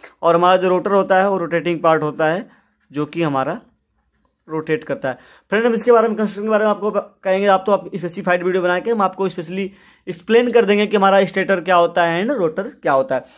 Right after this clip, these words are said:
तो फ्रेंड्स, अभी हमारा आगे चलते हैं इसमें। अब इसकी एडवांटेज के बारे में बात करेंगे, इसकी एडवांटेजेस क्या होती है, कि हमारे जो डीसी कंपाउंड मोटर होती है, उसके क्या क्या हमें फ़ायदे होते हैं। हम बात करेंगे एडवांटेज के बारे में,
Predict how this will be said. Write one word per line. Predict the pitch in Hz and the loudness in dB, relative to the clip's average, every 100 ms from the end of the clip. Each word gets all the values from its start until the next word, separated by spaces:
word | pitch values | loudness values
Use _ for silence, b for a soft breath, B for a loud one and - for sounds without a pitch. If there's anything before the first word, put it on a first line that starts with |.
| b - | b -2
तो | |
फ्रेंड्स, | 214 247 | 0 2
अभी | 214 220 | 2 2
हमारा | 247 226 233 233 226 - | 4 4 6 4 2 -2
आगे | 208 226 | 0 2
चलते | 247 247 240 | 2 0 2
हैं | 247 | -2
इसमें। | 220 240 247 269 B B B B - | -2 -4 -4 -6 B B B B -4
अब | 196 226 240 - | 2 6 4 2
इसकी | 240 - | -4 2
एडवांटेज | 254 247 240 262 208 | 4 4 4 2 0
के | 226 | 2
बारे | 208 208 | 2 4
में | |
बात | 190 185 | 2 2
करेंगे, | 196 196 208 | 0 0 -2
इसकी | 208 226 - | -4 -6 -4
एडवांटेजेस | 190 190 185 190 196 185 | 0 2 0 0 0 -2
क्या | - 170 | 0 2
होती | 151 156 | 2 -2
है, | 160 | -4
कि | 175 | -2
हमारे | 165 165 160 | -2 0 0
जो | 175 175 - B B B B | 0 0 -2 B B B B
डीसी | 143 170 170 202 | -8 -6 -6 -4
कंपाउंड | 190 170 185 185 | -2 2 2 2
मोटर | 180 156 170 | -2 -4 -2
होती | 160 156 | -2 -2
है, | 170 | -6
उसके | 180 233 | -8 -8
क्या | 226 185 | -2 -2
क्या | 185 | 0
हमें | 175 190 | -2 -2
फ़ायदे | 156 147 139 | 0 0 2
होते | 127 127 | -2 -2
हैं। | 131 | -6
हम | 151 | 0
बात | 143 143 | 0 0
करेंगे | 151 165 226 - | -4 -4 -6 -6
एडवांटेज | 156 156 156 147 147 131 - | -2 2 2 0 -4 -8 -8
के | 139 | -6
बारे | 120 120 | -6 -6
में, | 117 | -10